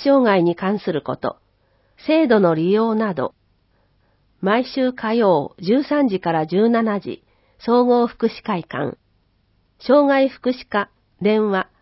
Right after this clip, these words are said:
二三五の四八一二。社会福祉協議会の相談。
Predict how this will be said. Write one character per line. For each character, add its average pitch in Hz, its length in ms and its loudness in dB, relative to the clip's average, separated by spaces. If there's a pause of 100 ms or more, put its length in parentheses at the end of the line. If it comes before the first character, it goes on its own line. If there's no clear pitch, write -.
(180)
二 285 300 2
三 233 340 0
五 185 140 4
の 160 300 2
四 240 280 2
八 240 320 -6
一 180 340 -4
二。 160 360 -2 (2250)
社 226 180 -6
会 320 300 0
福 - 220 -8
祉 - 180 -10
協 285 220 2
議 269 140 0
会 170 240 0
の 160 120 0
相 180 300 -4
談。 165 380 -4